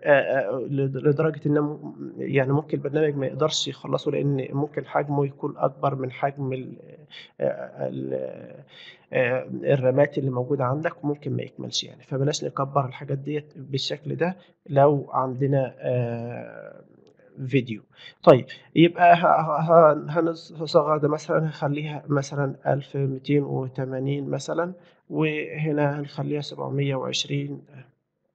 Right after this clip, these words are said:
وليكن ده ال-، ال-، الافتراضي بالنسبة للفيديو، واغير اللي هو تلتمية ده،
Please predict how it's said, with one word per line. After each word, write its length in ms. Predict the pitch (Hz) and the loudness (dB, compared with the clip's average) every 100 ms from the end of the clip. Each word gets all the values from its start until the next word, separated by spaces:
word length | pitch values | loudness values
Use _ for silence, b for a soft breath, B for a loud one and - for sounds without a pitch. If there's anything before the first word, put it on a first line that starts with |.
| _ _ _ _ _ _ _ _ _ b b b b - | _ _ _ _ _ _ _ _ _ b b b b 0
وليكن 440 | 151 156 160 147 | 2 4 2 2
ده 140 | 147 151 | 4 2
ال-، 180 | 143 | -2
ال-، 400 | 131 135 - 123 | -4 -4 -2 -2
الافتراضي 600 | 127 127 127 147 143 147 | -2 -4 -4 2 2 2
بالنسبة 360 | 139 139 147 143 | 2 2 0 0
للفيديو، 600 | 139 135 143 151 180 185 | -2 0 -2 -2 -2 4
واغير 500 | 170 160 156 156 147 | 4 4 0 2 2
اللي 160 | 143 139 | 0 -2
هو 120 | 143 | -2
تلتمية 600 | 143 143 135 135 147 139 | -4 -8 -6 0 2 2
ده، 220 | 135 151 | 0 -2